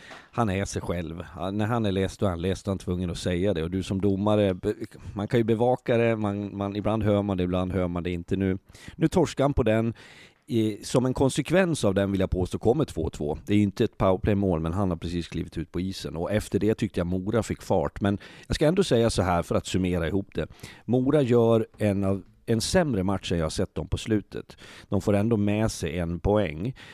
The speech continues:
Eh, Djurgården tycker jag är bättre, har färre minutrar som är svaga, fler som är bättre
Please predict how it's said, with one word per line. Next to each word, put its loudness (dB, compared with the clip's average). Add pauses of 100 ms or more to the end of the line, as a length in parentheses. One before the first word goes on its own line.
(160)
Eh, -2
Djurgården 4
tycker -2
jag 4
är -10
bättre, -2 (180)
har 0
färre 0
minutrar 4
som -2
är 0
svaga, 4 (540)
fler 4
som -2
är 0
bättre -4